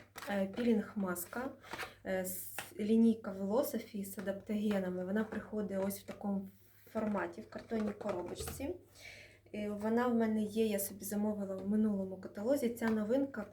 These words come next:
декілька каталогів була назад. Це не моя. Я покажу вам свою, е, як вона виглядає.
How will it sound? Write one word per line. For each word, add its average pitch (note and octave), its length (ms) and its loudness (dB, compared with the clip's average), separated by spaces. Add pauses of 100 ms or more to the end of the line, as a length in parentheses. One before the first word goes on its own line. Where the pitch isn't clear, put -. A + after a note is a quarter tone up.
(140)
декілька G#3 480 -4
каталогів A3+ 560 -2
була G3+ 340 -2
назад. F#3+ 380 -2 (320)
Це A3 220 -2
не G#3 160 4
моя. F#3+ 480 0 (760)
Я G#3 200 2
покажу G#3+ 380 -4
вам G3 220 -2
свою, F#3 640 -4 (220)
е, G3 220 -6
як G#3+ 240 0
вона G3 180 -2
виглядає. F#3 640 -2